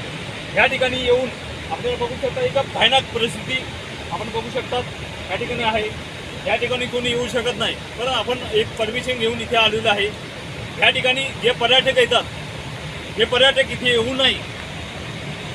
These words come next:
ही आपण मशाल चॅनलच्या अंतर्गत, अ, आपण त्यांना विनम्र विनंती करतोय, कोणीही इथे येऊ नका, कारण का ही भयानक परिस्थिती आहे.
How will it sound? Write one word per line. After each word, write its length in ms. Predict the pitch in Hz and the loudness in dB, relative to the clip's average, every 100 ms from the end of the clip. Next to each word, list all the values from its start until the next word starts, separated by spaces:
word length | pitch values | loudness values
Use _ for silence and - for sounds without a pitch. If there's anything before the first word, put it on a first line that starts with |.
| - - - | -8 -8 2
ही 80 | 226 | 4
आपण 360 | 233 240 240 | 4 2 0
मशाल 400 | 247 226 214 240 | 0 0 0 0
चॅनलच्या 380 | 240 220 226 247 | 2 0 2 2
अंतर्गत, 460 | 220 226 226 240 247 | 2 0 -2 -2 0
अ, 240 | 240 226 - - - | 2 2 -2 -8 -6
आपण 220 | 170 220 214 | -4 -4 -2
त्यांना 160 | 233 | -2
विनम्र 500 | 214 208 233 226 240 214 | -2 0 0 0 -2 -2
विनंती 300 | 196 233 - | -2 -4 -2
करतोय, 300 | 226 208 202 - - - - - - - - - | -2 -2 -4 -6 -10 -8 -8 -8 -10 -10 -10 -6
कोणीही 420 | 233 269 269 269 | -2 0 0 -2
इथे 180 | 226 240 | -2 0
येऊ 200 | 233 226 | 0 0
नका, 280 | 240 233 240 | -2 2 2
कारण 240 | 233 226 | 2 -2
का 300 | 240 254 254 | 0 0 0
ही 180 | 175 214 | -2 -2
भयानक 380 | 202 220 254 240 | 0 0 -2 -4
परिस्थिती 340 | 233 233 226 | -6 -6 0
आहे. 180 | 226 220 | 0 0